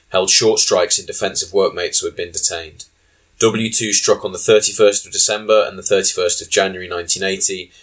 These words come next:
in defense of the well-known activist Ala-, Anna Valentinovich, who was being transferred. Lech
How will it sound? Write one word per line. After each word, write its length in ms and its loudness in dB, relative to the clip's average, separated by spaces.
in 80 -14
defense 400 0
of 60 -12
the 80 -4
well-known 360 0
activist 640 0
Ala-, 300 0
Anna 240 2
Valentinovich, 960 0
who 60 -4
was 100 2
being 280 -2
transferred. 640 -2
Lech 180 0